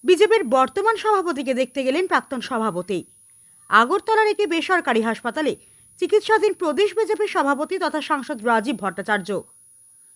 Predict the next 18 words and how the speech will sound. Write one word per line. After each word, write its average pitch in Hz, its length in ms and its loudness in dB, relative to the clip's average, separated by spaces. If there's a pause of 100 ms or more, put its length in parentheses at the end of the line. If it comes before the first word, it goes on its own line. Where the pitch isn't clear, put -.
শনিবার 403 480 2
তাকে 427 180 -2
দেখতে 285 320 -4
গেলেন 311 240 0
প্রাক্তন 320 340 -2
মুখ্যমন্ত্রী 381 500 -2
তথা 359 260 0 (320)
সাংসদ 339 440 0
বিপ্লব 311 400 -2
কুমার 208 300 -2
দেব। 208 180 2 (1120)
শ্রী 403 200 4
দেব 403 260 2
আগে 453 200 4
প্রদেশ 392 360 -2
বিজেপি 320 320 -2
সভাপতিও 247 560 -2
ছিলেন। 208 340 -4